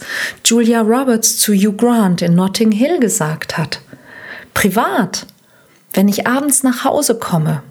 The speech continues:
dann bin ich ein Mädchen,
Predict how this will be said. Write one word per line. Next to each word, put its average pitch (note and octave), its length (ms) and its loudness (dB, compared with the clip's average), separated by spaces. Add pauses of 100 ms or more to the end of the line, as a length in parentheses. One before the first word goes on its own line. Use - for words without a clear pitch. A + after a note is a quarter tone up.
(680)
dann G3+ 380 0
bin G#3 460 0
ich B3 180 -2 (240)
ein B3 280 2
Mädchen, B3+ 640 -2